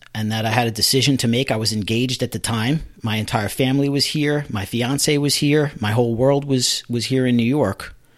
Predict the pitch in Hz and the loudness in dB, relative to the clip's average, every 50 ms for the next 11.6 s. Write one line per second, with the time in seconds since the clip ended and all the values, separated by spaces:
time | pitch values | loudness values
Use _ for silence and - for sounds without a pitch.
0 | _ _ _ _ _ _ _ _ _ _ _ _ - - 120 113 107 110 110 107 | _ _ _ _ _ _ _ _ _ _ _ _ -6 -4 -2 -2 0 0 -2 -2
1 | 104 104 95 - - 123 120 127 127 127 - 92 120 127 139 139 127 110 107 101 | -2 -2 -4 -4 -4 -2 -2 0 0 0 -2 -2 0 0 0 0 0 -2 -2 -6
2 | - - 110 113 110 104 - - 131 120 117 113 117 - - 113 107 117 110 - | -8 -8 -6 -6 -4 -4 -2 -2 0 0 0 -2 -6 -6 -4 -2 -2 -2 0 -2
3 | 131 117 - 101 - - 156 160 143 - 101 90 98 101 - - 127 - - - | -2 -4 -2 -2 -2 0 0 0 0 0 -2 -2 -4 -4 -4 -6 -6 -4 -2 -2
4 | 104 - - 131 127 123 120 104 101 98 - 123 131 139 151 - - 101 92 95 | -2 -2 0 0 0 0 0 -2 -4 -2 -2 0 0 2 2 0 0 0 -2 -4
5 | 104 107 - - - - 110 107 110 120 131 143 135 113 98 98 101 101 - - | -6 -8 -12 -16 -10 -8 -6 -4 -2 0 0 2 2 0 0 -2 -4 -4 -4 -4
6 | 110 104 - _ _ - 107 107 107 107 - - 120 117 110 104 - 113 117 117 | -6 -8 -8 _ _ -10 -8 -6 -6 -6 -6 -4 -6 -6 -4 -4 -4 -2 0 0
7 | 117 107 107 101 98 98 - - - - - - 110 104 101 104 101 107 120 135 | 0 -2 -2 -4 -4 -6 -8 -12 -10 -8 -4 -4 -4 -4 -4 -2 -2 0 0 0
8 | 139 113 101 98 107 107 98 95 87 - - - - - - - - - - - | 0 0 -2 -2 -4 -4 -4 -4 -6 -8 -14 -20 -20 -20 -20 -20 -20 -14 -8 -6
9 | 117 113 110 107 120 113 - - 123 117 107 - 107 - - 123 120 120 113 101 | -4 -4 -2 -2 -2 -2 -2 -2 -2 -2 -2 -4 -6 -4 -2 -2 -2 -2 -2 -2
10 | 98 104 135 151 170 135 - 95 87 101 - - - - _ - - 117 - - | -2 0 2 2 2 0 0 -2 -4 -6 -8 -12 -18 -20 _ -10 -8 -8 -6 -6
11 | 110 - - - - 113 107 107 101 107 110 | -4 -4 -4 -4 -4 -4 -4 -4 -4 -6 -8